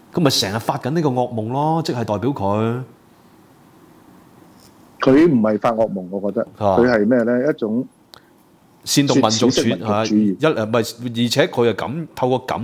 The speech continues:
Speaker 1: 樣先至可以團結到個民族主義吖嘛。
Speaker 2: 即係一種S and M啊，唔係
Speaker 1: 係。
Speaker 2: H and M啊，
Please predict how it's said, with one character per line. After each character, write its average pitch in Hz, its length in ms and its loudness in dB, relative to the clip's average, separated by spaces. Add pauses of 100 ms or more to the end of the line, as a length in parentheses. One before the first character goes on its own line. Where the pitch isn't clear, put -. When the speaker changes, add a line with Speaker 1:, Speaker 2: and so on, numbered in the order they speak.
(140)
Speaker 1:
樣 107 240 0 (540)
先 202 420 0
至 135 180 2
可 131 160 4
以 127 60 0
團 82 300 -12
結 113 140 -6
到 117 100 -2
個 123 60 -2
民 80 160 -8
族 82 100 -12
主 - 180 -12
義 104 220 -4
吖 101 80 -4
嘛。 90 180 -8 (1900)
Speaker 2:
即 220 100 4
係 202 160 6
一 196 40 0
種 185 400 -2
S 185 340 0
and 127 160 -8
M 151 200 -4
啊， 104 100 -14 (160)
唔 120 80 -12
係 107 120 0
Speaker 1:
係。 - 40 4
Speaker 2:
H 165 200 0
and 117 160 -2
M 135 140 2
啊， 107 160 -10